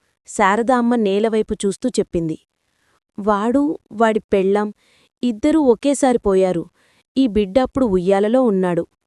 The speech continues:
కొడుకు కోడలు చనిపోయిన తర్వాత వారికున్న ఆధారం పోయింది. ఉన్న ఒక్క ఇల్లు,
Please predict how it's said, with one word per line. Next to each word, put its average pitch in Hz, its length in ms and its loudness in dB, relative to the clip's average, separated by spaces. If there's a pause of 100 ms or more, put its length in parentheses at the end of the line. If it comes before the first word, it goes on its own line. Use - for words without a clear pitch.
(920)
కొడుకు 320 380 4
కోడలు 262 400 4
చనిపోయిన 240 560 0
తర్వాత 190 640 -2 (420)
వారికున్న 202 520 0
ఆధారం 220 540 -2
పోయింది. 175 580 -2 (600)
ఉన్న 254 220 4
ఒక్క 226 300 0
ఇల్లు, 196 480 0